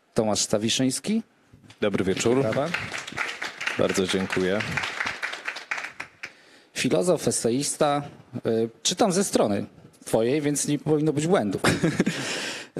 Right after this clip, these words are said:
Speaker 1: E, ukończył studia magisterskie i doktoranckie w Instytucie Filologii Uniwersytetu, e,
Speaker 2: Filozofii.
Speaker 1: e, Filozofii Uniwersytetu Warszawskiego. Autor bestsellerowej książki Potyczki z Freudem, mity, pokusy i pułapki psychoterapii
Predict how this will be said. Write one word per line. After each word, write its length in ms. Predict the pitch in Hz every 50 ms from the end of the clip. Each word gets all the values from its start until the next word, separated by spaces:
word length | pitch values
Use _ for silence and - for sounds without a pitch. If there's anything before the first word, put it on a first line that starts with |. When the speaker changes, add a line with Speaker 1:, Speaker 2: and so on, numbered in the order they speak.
| 131 123 120 120
Speaker 1:
E, 40 | 120
ukończył 400 | - 143 131 196 208 214 - 196
studia 320 | - - - 185 170 175
magisterskie 720 | 156 156 151 139 147 143 - - 165 170 - - - 175
i 240 | 147 - 147 139 139
doktoranckie 760 | 135 143 135 - - 147 147 147 147 - - - - 143 139
w 120 | 135 127 131
Instytucie 560 | 135 127 - - 139 - 143 - - 143 131
Filologii 500 | 123 - 143 131 135 131 131 120 127 123
Uniwersytetu, 1040 | 127 131 123 120 123 127 120 - - 123 123 143 131 - - 127 120 120 117 117 113 113 113 110 110 113 110
e, 60 | 110
Speaker 2:
Filozofii. 440 | 107 113 120 120 113 110 110 117 120 - - - - - -
Speaker 1:
e, 160 | 131 127 123
Filozofii 500 | 127 - 190 151 135 131 139 - - 135
Uniwersytetu 800 | 127 123 123 131 120 - - - 135 120 - 135 120 117 117 117 120 117 117
Warszawskiego. 720 | 113 123 123 - - 147 - - - 196 156 151 135 -
Autor 380 | 147 156 151 156 156 135 131 131 131 - - - - - - _ _
bestsellerowej 520 | - 139 135 - - 135 131 120 120 120 117
książki 420 | - - 135 139 135 - - 131
Potyczki 540 | - - 123 - - 165 - - - - 110
z 80 | - -
Freudem, 580 | - - 160 180 175 160 165 151 147 147 131
mity, 260 | 131 156 170 - 160
pokusy 560 | - - 131 - - 143 135 - - 143 131 127 -
i 100 | 123 120
pułapki 540 | - - 123 110 120 127 131 - - - 127
psychoterapii 840 | - - - 135 - - 113 - 117 120 131 - - 175 208 220